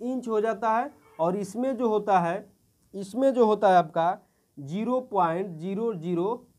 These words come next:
फ़ाइव इंच हो जाता है। जो इंच वाला मान होता है, जो सबसे, सबसे छोटा साइज होता है, इंच में इसका मान हो जाता है ज़ीरो पॉइंट ज़ीरो ज़ीरो फ़ाइव इंच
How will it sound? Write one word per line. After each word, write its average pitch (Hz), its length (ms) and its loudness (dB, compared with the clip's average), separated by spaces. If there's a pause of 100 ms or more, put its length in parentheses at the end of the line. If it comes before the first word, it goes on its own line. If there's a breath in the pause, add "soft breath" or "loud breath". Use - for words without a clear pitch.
(160)
फ़ाइव 202 380 0 (180)
इंच 208 280 -10
हो 151 140 -4
जाता 117 300 -10
है। 98 160 -18 (380)
जो 165 140 -4
इंच 226 340 -4
वाला 240 280 0
मान 170 240 0
होता 151 300 -4
है, 143 240 -8 (1300)
जो 160 160 -6
सबसे, 190 500 -6 (920)
सबसे 190 420 -2
छोटा 208 440 2
साइज 214 280 0
होता 180 240 -2
है, 190 200 -2
इंच 233 160 -6
में 226 160 -4
इसका 202 260 -2
मान 202 220 0
हो 185 80 -2
जाता 190 280 -2
है 196 100 0
ज़ीरो 202 260 -4
पॉइंट 202 280 -6
ज़ीरो 180 180 -2
ज़ीरो 196 200 0
फ़ाइव 170 420 -2
इंच 240 300 -4